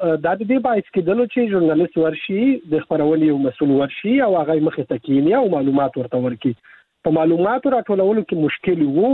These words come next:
مګر تر دې حده نه و چې ته د تصویر وانه خیستلی شي، یو څوک دې تا ته ځواب ونه وایي. که یو چا به تا ته ځواب ونه ویلي، ټلیفون به دې ځواب نه کوي، ادارې ته به دې پرې نه ښودلو.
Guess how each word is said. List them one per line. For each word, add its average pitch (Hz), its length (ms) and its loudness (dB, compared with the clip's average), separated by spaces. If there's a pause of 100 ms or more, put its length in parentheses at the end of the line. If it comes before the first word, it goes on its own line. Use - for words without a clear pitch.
(140)
مګر 127 360 -2
تر 131 160 -2
دې 175 180 0
حده 156 200 -2
نه 139 180 0
و 196 160 2
چې 175 320 -2
ته 175 40 0
د 151 200 -2
تصویر 156 320 0
وانه 151 320 0
خیستلی 147 400 -2 (100)
شي، 139 140 2 (480)
یو 147 100 0
څوک 151 220 -2
دې 139 100 0
تا 139 160 -2
ته 147 80 -2
ځواب 147 380 0
ونه 185 180 2
وایي. 165 160 2
که 175 120 -4
یو 175 140 2
چا 226 120 -2
به 233 120 -2
تا 240 160 0
ته 233 140 -2
ځواب 220 280 0
ونه 220 220 0
ویلي، 202 240 0
ټلیفون 180 440 -2
به 208 80 0
دې 170 180 0
ځواب 156 260 0
نه 156 80 0
کوي، 151 180 0
ادارې 151 300 0
ته 190 60 -2
به 156 100 -2
دې 143 140 -6
پرې 143 160 -4
نه 139 80 -2
ښودلو. 139 320 -2